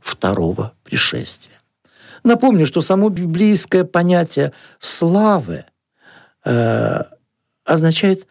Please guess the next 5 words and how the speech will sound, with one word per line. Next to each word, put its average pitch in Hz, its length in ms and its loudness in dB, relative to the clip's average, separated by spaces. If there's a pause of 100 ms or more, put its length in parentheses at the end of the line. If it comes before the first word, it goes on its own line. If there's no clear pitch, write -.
(260)
«божественное 180 1080 0 (120)
присутствие». 160 1080 -4 (1120)
Э, 113 440 0 (140)
чаще 220 340 0
всего 185 480 0